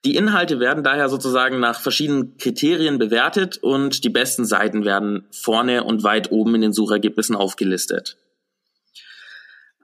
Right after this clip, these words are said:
Als dieser Duplicate Content werden Inhalte eingestuft, die in der Suchmaschinendatenbank sozusagen mehrfach vorkommen. Das passiert beispielsweise,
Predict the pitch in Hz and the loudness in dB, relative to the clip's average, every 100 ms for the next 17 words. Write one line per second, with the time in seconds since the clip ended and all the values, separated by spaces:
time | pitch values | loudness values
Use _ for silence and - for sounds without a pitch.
0 | _ - 131 156 - - 165 185 - 220 | _ -2 0 0 -2 -2 0 0 0 0
1 | 226 226 214 190 - - 185 190 135 95 | 0 0 0 -2 -2 0 0 0 0 0
2 | 92 - 101 104 120 156 165 160 156 160 | -2 -6 -6 -2 0 0 0 -2 -2 -6
3 | - - 226 240 214 214 185 170 170 160 | -6 -2 0 2 2 0 0 0 0 0
4 | - 175 165 - 139 143 139 151 185 175 | 0 0 -2 -2 0 2 2 0 0 0
5 | - 160 147 123 110 151 151 120 117 139 | 2 0 0 0 0 0 0 2 0 0
6 | 135 - 120 127 127 113 92 104 143 143 | -4 -2 -2 -2 -2 0 2 2 2 0
7 | 151 170 120 - - 98 - - - _ | 0 0 -2 -2 -2 -4 -4 -8 -10 _
8 | - - - - _ - - 131 - 185 | -20 -20 -20 -20 _ -6 -2 -2 0 -2
9 | 190 127 117 139 131 104 95 127 143 160 | 0 0 0 0 0 0 2 2 2 -2